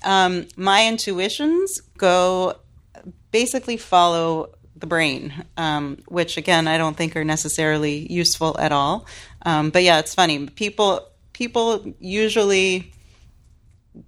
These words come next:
get down to insects, that that's where their intuitions start to disagree.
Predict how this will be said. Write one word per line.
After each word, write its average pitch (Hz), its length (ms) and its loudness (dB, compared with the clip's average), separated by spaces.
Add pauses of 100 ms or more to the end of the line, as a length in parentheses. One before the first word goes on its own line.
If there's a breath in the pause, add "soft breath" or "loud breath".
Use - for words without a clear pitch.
(140)
get 175 340 -4
down 175 480 2
to 165 340 -6
insects, 180 540 2
that 156 120 -4
that's 156 240 -2
where 160 120 -4
their 151 160 -2
intuitions 151 500 -6
start 151 280 -6
to 160 140 -6
disagree. 180 720 -8